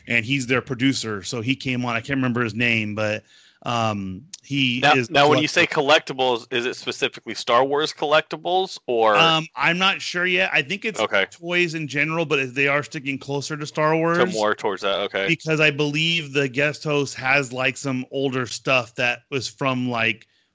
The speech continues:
Speaker 1: first release, you know,
Speaker 2: From,
Speaker 1: Star
Speaker 2: okay.
Speaker 1: Wars type stuff. Yeah.
Speaker 2: Oh,
Speaker 1: So,
Speaker 2: nice.
Speaker 1: um, make sure to check them out, and the podcast will drop Monday. So check 'em out, Con Con's Cantina. Search 'em everywhere, YouTube and, um, wherever you get your podcast.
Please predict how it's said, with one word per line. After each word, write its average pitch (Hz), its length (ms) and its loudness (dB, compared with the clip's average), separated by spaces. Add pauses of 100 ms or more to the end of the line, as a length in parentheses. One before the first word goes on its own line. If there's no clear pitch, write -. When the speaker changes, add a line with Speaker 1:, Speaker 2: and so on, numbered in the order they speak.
Speaker 1:
first - 500 -2
release, 127 720 0 (120)
you 135 140 0
know, 123 140 -2
Speaker 2:
From, 104 140 -2
Speaker 1:
Star 127 180 2
Speaker 2:
okay. 95 160 0
Speaker 1:
Wars 92 240 0
type 110 240 -8
stuff. 110 280 -4
Yeah. 98 340 -4 (460)
Speaker 2:
Oh, 123 100 0
Speaker 1:
So, 123 60 2
Speaker 2:
nice. - 200 0
Speaker 1:
um, 104 440 -6
make 139 180 2
sure 156 120 2
to - 60 -8
check 143 160 -6
them 139 180 0
out, 131 220 2
and 127 100 -4
the 127 60 -4
podcast 131 540 0
will 123 80 -6
drop 120 240 -2
Monday. 110 600 -4 (280)
So 120 360 0
check 123 220 -6
'em 131 80 0
out, 117 200 0
Con 123 220 -4
Con's 120 260 -4
Cantina. 117 560 0
Search - 280 -2
'em 123 100 2
everywhere, 113 340 2
YouTube 113 640 2
and, 110 400 2
um, 104 440 2
wherever 107 300 2
you 101 60 0
get 104 140 -2
your 92 80 -8
podcast. 104 720 0